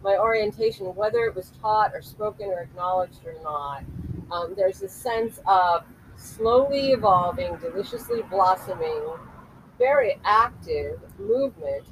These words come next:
but, like, just peeling, they talk about peeling the onion layers away. Well, boy, howdy, I do that. And I, how I think I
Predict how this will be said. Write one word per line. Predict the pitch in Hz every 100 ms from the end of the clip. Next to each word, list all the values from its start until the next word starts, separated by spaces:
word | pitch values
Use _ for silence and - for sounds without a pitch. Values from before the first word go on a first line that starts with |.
| -
but, | 190
like, | 202 196 -
just | 202 -
peeling, | - 240 240 233 220
they | 196
talk | 196 185
about | 185 175 -
peeling | 196 196 196 185
the | 170 165
onion | 160 175 180 180
layers | 175 180 180
away. | 180 175 175
Well, | 180 165 175
boy, | 175 170
howdy, | 170 165
I | 147
do | - - -
that. | - - - 220 - - - _ -
And | 202
I, | 202
how | 202 214
I | 202 202
think | 233 226
I | 202 185 185